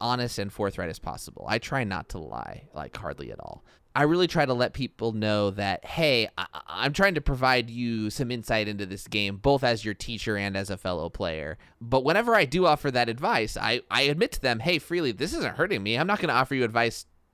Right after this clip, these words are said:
to come attack me. I'll, that'll never be a good suggestion from my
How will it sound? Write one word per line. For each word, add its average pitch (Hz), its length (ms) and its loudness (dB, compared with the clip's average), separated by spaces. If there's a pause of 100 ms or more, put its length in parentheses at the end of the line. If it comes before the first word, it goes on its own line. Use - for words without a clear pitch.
(140)
to 98 100 -8
come 117 260 0
attack 98 420 0
me. 107 500 -4
I'll, 123 200 2
that'll 113 440 0
never 113 320 0
be 92 220 -6
a 90 60 -6
good 90 260 -6
suggestion 80 640 -10
from 80 240 -8
my 98 120 -2